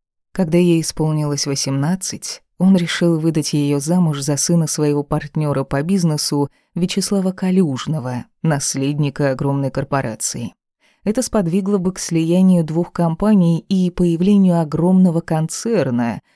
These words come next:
которым бы управлял сам Лебединский. Прорыв на рынок черного золота в Африке — вот предел мечтаний миллионера, а чем больше денег у Лебединского, тем жирнее пирог на столе отца Даниила.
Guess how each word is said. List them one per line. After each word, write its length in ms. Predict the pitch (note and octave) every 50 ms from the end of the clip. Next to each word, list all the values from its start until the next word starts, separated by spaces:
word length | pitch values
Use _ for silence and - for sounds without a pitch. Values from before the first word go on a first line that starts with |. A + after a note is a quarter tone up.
| _ _ -
которым 360 | - C4+ C4 D4 C#4 B3 G3
бы 140 | E3 E3 D#3
управлял 480 | D3 - D3+ C#3+ C#3+ D#3+ F#3+ G3+ F3+
сам 300 | D#3 - - - D3 C#3+
Лебединский. 840 | C#3+ D3 D3 D#3 F#3 F3+ E3+ C#3 B2+ A#2 - - - B2 A#2 A2+ - _ _ _ _ _ _ _ _ _ _ -
Прорыв 400 | - D3 C3+ C3+ C#3+ C#3+ - -
на 160 | D3 C#3 C#3
рынок 320 | D3 C#3+ C#3+ C#3+ C3+ -
черного 480 | - - D3 C#3 C#3+ C#3+ C#3 C3+ C#3 C3+
золота 440 | C3+ C#3+ C#3+ C#3+ C#3+ C#3+ - D3 C3+
в 100 | C3+ C#3+
Африке — 600 | D#3 D3+ - - B2+ A#2 - - B2 - - - _ _
вот 520 | - F3 D#3 D3+ E3+ F#3 E3 B2 - - -
предел 460 | - C#3+ C#3 C3 B2+ C#3 C#3+ D3 C#3+
мечтаний 560 | C3+ C3 C3 - - - - D3 C#3+ C#3 C#3 C3+
миллионера, 840 | C3+ C3+ C3 C3+ C3+ C3 C3 C#3+ D#3+ F#3 F3+ D#3+ C3+ C3 B2 B2 - - _ _ _ _ _ -
а 160 | G3+ G3+ A3
чем 360 | G#3+ - - B3 B3 A#3 G3+
больше 400 | F#3 G#3 A3+ A3 - - A3+ G#3+
денег 460 | E3 C#3 C#3+ D3+ E3+ F#3+ G#3 G#3 -
у 40 | G3+
Лебединского, 1080 | F#3+ E3+ D3+ C#3 C3+ A#2+ B2+ B2+ B2+ C#3+ E3+ F#3+ - - - B3 A#3 A#3 A#3+ G#3+ G3+
тем 380 | F#3+ - - B2 A#2+ B2 C#3+ E3
жирнее 600 | D#3+ E3 G3+ G#3+ F#3+ E3+ D3 C3+ B2+ B2 B2+ D#3
пирог 400 | - - F#3+ D3+ C3 B2 A#2+ -
на 100 | D3+ E3
столе 420 | E3 - - D#3 C#3 C3 B2 A#2+ A#2+
отца 280 | B2 - - C#3 C3+
Даниила. 600 | C3 D#3 F3 G3 G#3+ A#3 A#3+ A3 B2+ A2+ A2 G#2